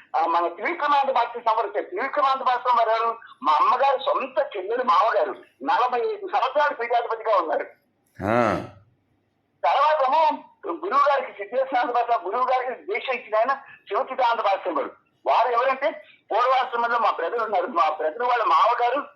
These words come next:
Speaker 1: ఆయన కూడా ఇద్దరు కజిన్ బ్రదర్స్, అన్నదమ్ముల పిల్లలు.
Speaker 2: ఉమ్.
Speaker 1: ఇంత, ఇంత పీఠము, ఇన్ని వందల సంవత్సరాల పీఠాన్ని వాళ్ళు ఎట్లా ప్రశ్న-, గురువు గారి దగ్గరికి ఎవరిని రానిరు, వాళ్ళు ఎవరిని మాట్లాడనిరు,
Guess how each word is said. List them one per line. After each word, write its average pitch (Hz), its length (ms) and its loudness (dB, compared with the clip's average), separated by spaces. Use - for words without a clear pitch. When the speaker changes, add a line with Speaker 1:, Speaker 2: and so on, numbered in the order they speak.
Speaker 1:
ఆయన 240 240 2
కూడా 254 160 0
ఇద్దరు 254 260 -2
కజిన్ 247 300 -2
బ్రదర్స్, 208 300 -4
అన్నదమ్ముల 233 400 0
పిల్లలు. - 340 -4
Speaker 2:
ఉమ్. 107 400 0
Speaker 1:
ఇంత, 262 340 -8
ఇంత 202 240 -6
పీఠము, 262 360 -2
ఇన్ని 233 200 -6
వందల 220 320 0
సంవత్సరాల 247 500 0
పీఠాన్ని 208 720 -4
వాళ్ళు 302 420 0
ఎట్లా 285 320 -2
ప్రశ్న-, 294 500 -4
గురువు 285 180 0
గారి 285 220 0
దగ్గరికి 240 300 -6
ఎవరిని 240 320 -2
రానిరు, 185 500 0
వాళ్ళు 233 300 0
ఎవరిని 269 280 0
మాట్లాడనిరు, 240 840 0